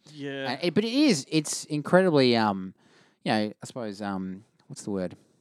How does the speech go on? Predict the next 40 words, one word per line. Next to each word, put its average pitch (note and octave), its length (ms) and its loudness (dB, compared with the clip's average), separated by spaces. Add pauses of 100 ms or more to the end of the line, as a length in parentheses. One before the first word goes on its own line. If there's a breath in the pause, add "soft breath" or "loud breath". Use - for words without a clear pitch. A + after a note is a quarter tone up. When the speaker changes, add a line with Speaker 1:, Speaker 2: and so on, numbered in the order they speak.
Speaker 2:
Encouraging, A#2 640 0
I G#2 80 0
guess, G2+ 320 -10
that F#2+ 220 -10 (100)
Speaker 1:
Yep. C3 220 -14
Speaker 2:
they A2+ 140 2
are C3 180 0
selling G#2+ 420 -2
out F#2+ 220 -8
and A2 100 -6
that A2 80 -6
people B2+ 220 -2
wanna A2+ 180 0
see A2 240 0
these G#2 240 0
films, A2 300 -2 (320 loud breath)
because B2 260 2
I, B2 100 -8
I've D#3 240 -8
been C3 160 -16
craving A2+ 460 -8
a, D#2+ 240 -6
a F#2 60 -8
movie G2 340 -4
on F#2 80 -6
the F#2 60 -10
big F#2+ 180 -12
screen, G#2 360 -6
man, C#2 280 -8
and A#2 300 -8
there's C#3+ 160 -2
no F3+ 240 0
place F#2+ 360 -8
like F2+ 280 -8
the - 120 -18
Astor - 360 -12
to - 80 -10
see D3+ 140 -6
Speaker 1:
There G#2+ 100 -6
Speaker 2:
it. G1+ 180 -10